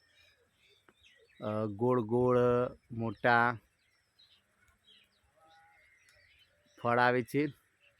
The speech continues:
અ, તેની અંદર, અ, બીજ હોય છે, કઠણ બીજ હોય છે અને તે બીજને વાવવાથી ફરીથી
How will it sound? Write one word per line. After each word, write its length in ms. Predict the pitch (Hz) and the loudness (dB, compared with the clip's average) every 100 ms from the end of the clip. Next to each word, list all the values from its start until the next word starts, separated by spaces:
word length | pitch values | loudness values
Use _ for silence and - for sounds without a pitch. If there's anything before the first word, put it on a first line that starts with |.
| - _ - _ - | -20 _ -20 _ -6
અ, 160 | 113 | -6
તેની 420 | 110 123 127 131 | -4 -4 -2 -2
અંદર, 440 | 123 120 123 127 127 | 0 0 2 4 4
અ, 440 | 127 127 123 117 | 4 4 2 0
બીજ 340 | 113 131 147 135 | 0 -2 -2 0
હોય 200 | 139 127 | 0 -2
છે, 240 | - 151 - _ _ _ _ _ _ | -6 -8 -12 _ _ _ _ _ _
કઠણ 500 | - 123 - 143 123 | -2 -2 -2 -4 -2
બીજ 240 | 127 147 139 | -2 0 2
હોય 160 | 139 | 0
છે 200 | 120 156 165 156 - - _ - _ _ - | 0 -4 -6 -10 -16 -20 _ -20 _ _ -8
અને 400 | 120 123 123 127 _ _ _ _ _ _ _ _ _ _ _ _ _ 285 _ _ _ _ _ _ _ _ | -4 -2 -4 -8 _ _ _ _ _ _ _ _ _ _ _ _ _ _ _ _ _ _ _ _ _ _
તે 120 | 135 | -4
બીજને 540 | 127 123 127 127 127 127 | -2 -2 0 0 0 2
વાવવાથી 540 | 117 113 117 120 - | 2 2 2 -2 -6
ફરીથી 580 | 117 123 120 113 160 | -4 -2 -2 -2 -6